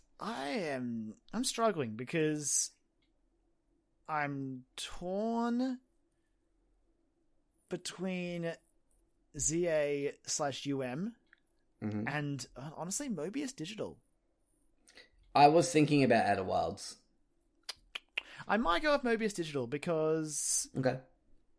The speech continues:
Speaker 1: I think, I think that they've done a great job making a very, again, <laughs> it sounds so s-, stock, right, to say it like this, but they've made a very interesting video game.
Speaker 2: Yeah,
Speaker 1: I
Speaker 2: uh,
Speaker 1: love
Speaker 2: yeah.
Speaker 1: the i-,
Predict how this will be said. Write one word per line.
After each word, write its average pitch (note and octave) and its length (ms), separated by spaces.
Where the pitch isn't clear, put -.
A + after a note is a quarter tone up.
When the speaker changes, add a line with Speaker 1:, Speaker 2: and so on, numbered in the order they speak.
Speaker 1:
I D3 120
think, A3+ 500
I - 40
think G#3 300
that A#3+ 100
they've - 100
done F#3+ 160
a E3+ 60
great C#3+ 320
job C#3 320
making E3 340
a D3+ 60
very, D#3+ 360
again, C#3+ 280
<laughs> - 100
it E3+ 100
sounds F#3+ 260
so G3+ 200
s-, - 240
stock, - 640
right, A#2+ 300
to C3+ 80
say C#3+ 160
it C3+ 60
like A#2+ 140
this, C#3 140
but F3+ 140
they've F3+ 160
made G3+ 160
a B3 40
very D#3 340
interesting D#3+ 380
video D#3 280
game. F#2 260
Speaker 2:
Yeah, F3 280
Speaker 1:
I C3+ 40
Speaker 2:
uh, C3+ 40
Speaker 1:
love D3+ 300
Speaker 2:
yeah. A#2+ 200
Speaker 1:
the E3 240
i-, D#3+ 220